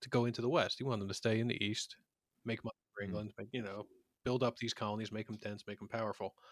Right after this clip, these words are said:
Speaker 1: instead of going off into the East and picking fights with the tribes there who, you know, didn't want them. And they issued, this was one of the grievances that was in the Declaration of Independence, and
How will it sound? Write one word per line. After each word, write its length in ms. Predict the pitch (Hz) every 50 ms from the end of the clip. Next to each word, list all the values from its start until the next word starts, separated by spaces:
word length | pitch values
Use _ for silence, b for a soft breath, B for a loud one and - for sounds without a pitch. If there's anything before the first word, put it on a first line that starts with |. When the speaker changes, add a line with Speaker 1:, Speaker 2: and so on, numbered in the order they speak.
| B B B B B B B B B B B B -
Speaker 1:
instead 240 | 120 - - 127 120
of 60 | 117
going 240 | 110 120 120 123 117
off 200 | 113 113 113 -
into 120 | 120 107
the 100 | 101 101
East 220 | 101 110 110 - -
and 120 | 101 - -
picking 260 | - 123 - 117 104
fights 360 | - - 110 110 - - -
with 120 | 120 107
the 80 | - 117
tribes 400 | - - 113 104 104 104 104 -
there 180 | 110 104 104 101
who, 180 | 107 101 95 98 - -
you 100 | - 113
know, 160 | 107 104 104 98
didn't 220 | 110 104 113 110
want 200 | 107 104 104 -
them. 220 | - 110 110 110 b b b b b b b b _ -
And 280 | 110 107 107 104 107 - _ _ b b b b b b b b - -
they 120 | 127 127
issued, 180 | 135 - - -
this 140 | 151 139
was 120 | 175 151 131
one 140 | 147 147 143
of 20 |
the 60 | 131
grievances 560 | 120 - 135 139 139 135 131 - 131 123 117
that 140 | 117 123 -
was 120 | 120 120 127
in 80 | 127 123
the 60 | 117
Declaration 460 | 117 120 - - 127 113 110 - 123
of 60 | 113 113
Independence, 500 | 113 110 - - 151 101 87 - - - _ _ _ _
and 400 | - 117 113 113 113 110 110 107